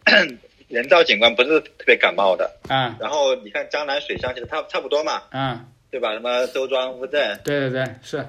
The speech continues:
Speaker 2: 嗯。
Speaker 1: 崇礼。
Speaker 2: 嗯。
Speaker 1: 因为我去过乌镇嘛，
Speaker 2: 嗯。
Speaker 1: 然后，然后我再去那些地方，我就感觉
Speaker 2: 嗯。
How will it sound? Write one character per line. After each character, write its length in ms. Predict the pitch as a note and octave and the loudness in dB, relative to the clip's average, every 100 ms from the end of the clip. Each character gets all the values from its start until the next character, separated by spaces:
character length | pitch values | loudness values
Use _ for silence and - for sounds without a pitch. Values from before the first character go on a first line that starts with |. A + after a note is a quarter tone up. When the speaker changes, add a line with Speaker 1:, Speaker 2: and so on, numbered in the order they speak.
| - _ - | -14 _ -16
Speaker 2:
嗯。 300 | A#2 A2 A2 _ _ _ _ _ - | -16 -16 -20 _ _ _ _ _ -2
Speaker 1:
崇 200 | C3 D#3 | 0 2
礼。 340 | C3 G2 - _ | 2 0 -6 _
Speaker 2:
嗯。 320 | B2+ B2 A#2+ _ - | -8 -8 -12 _ -6
Speaker 1:
因 80 | D3+ | 0
为 60 | |
我 140 | D#3 C3 | 2 2
去 160 | - | 0
过 100 | D#3+ | 0
乌 100 | C3 C#3+ | 0 0
镇 160 | E3+ | 0
嘛， 260 | A#2+ F2+ F#2 | 0 -4 -4
Speaker 2:
嗯。 80 | G2 | -6
Speaker 1:
然 180 | B2 | -6
后， 280 | G2+ B2+ A#2+ A#2 G#2 - | 0 2 2 0 -10 -12
然 100 | G2+ | -4
后 120 | B2+ | -2
我 80 | G#2 | 0
再 180 | - B2+ | 0 -2
去 140 | B2 | 0
那 60 | A#2+ | 0
些 80 | A2+ | 0
地 100 | A2+ | 0
方， 140 | A2 | 0
我 80 | G#2+ | -2
就 100 | A2+ | 0
感 180 | G2+ - | -2 0
觉 80 | F2+ G2 G2+ - - C#3+ | 2 4 4 0 -10 -4
Speaker 2:
嗯。 320 | C#3+ B2+ | -4 -4